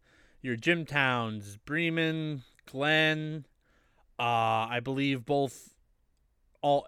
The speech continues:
excuse me, all three of Riley, Washington, and Clay are in it.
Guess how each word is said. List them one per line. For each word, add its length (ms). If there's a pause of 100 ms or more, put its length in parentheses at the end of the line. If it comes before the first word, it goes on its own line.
excuse 400
me, 120
all 240
three 420
of 220
Riley, 500
Washington, 680
and 240
Clay 420
are 220
in 160
it. 160